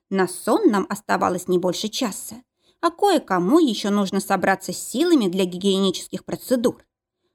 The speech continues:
Ощущая, как в теле плачется об усталости каждая жилка, я перекатилась на кровати и встала-таки на ноги. «Вперёд, мать, подвиг ждёт! И ванная!» Стоя под душем и мурлыкая себе под нос незатейливый мотивчик,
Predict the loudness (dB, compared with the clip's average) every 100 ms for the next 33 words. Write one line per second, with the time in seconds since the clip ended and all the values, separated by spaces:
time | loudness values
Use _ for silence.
0 | _ -6 -4 -4 -2 0 2 0 -4 -6
1 | -4 0 0 0 0 0 -4 -6 -4 -2
2 | -2 -6 -2 0 0 -4 -6 0 0 0
3 | -4 -4 0 0 0 -6 -20 _ _ _
4 | 2 2 0 -2 0 -2 0 -2 0 0
5 | 0 -2 0 0 0 -6 -8 -4 -2 -2
6 | -4 -4 2 4 4 0 -6 -14 _ _
7 | _ _ _ _ 0 2 0 0 -2 -4
8 | -20 _ _ 0 2 2 0 -4 -4 -6
9 | -8 _ _ -4 0 2 4 4 2 0
10 | -10 _ _ _ _ _ _ _ -20 -4
11 | 2 2 2 -2 -2 0 0 0 -2 0
12 | 2 2 2 0 -2 -4 -2 -2 0 0
13 | 0 0 -2 0 -2 0 0 2 2 0
14 | 0 -2 -2 -10